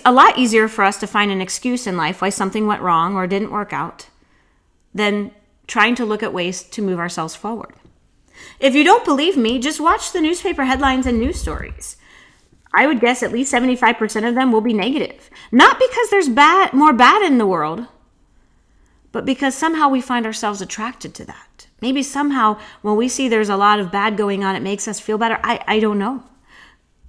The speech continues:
But I want you to make a focus on being attracted to the good,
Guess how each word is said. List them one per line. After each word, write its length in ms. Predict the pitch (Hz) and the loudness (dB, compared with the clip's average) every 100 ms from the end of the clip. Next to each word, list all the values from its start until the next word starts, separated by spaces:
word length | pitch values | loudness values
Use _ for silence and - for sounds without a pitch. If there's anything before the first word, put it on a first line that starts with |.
| _ _ | _ _
But 380 | - 240 - - _ | -4 -4 -4 -20 _
I 280 | 240 269 320 | -2 2 2
want 320 | 277 269 - | 2 0 0
you 240 | 220 226 | -2 -2
to 140 | 226 233 | -2 -2
make 180 | 208 208 | -2 -4
a 60 | |
focus 440 | 196 196 196 208 196 | -4 -4 -4 -6 -6
on 120 | 180 | -2
being 260 | 196 196 | -2 0
attracted 480 | 196 190 196 185 190 | -2 -4 -6 -6 -10
to 120 | - | -10
the 80 | 180 | -8
good, 340 | 165 185 175 | -6 -6 -6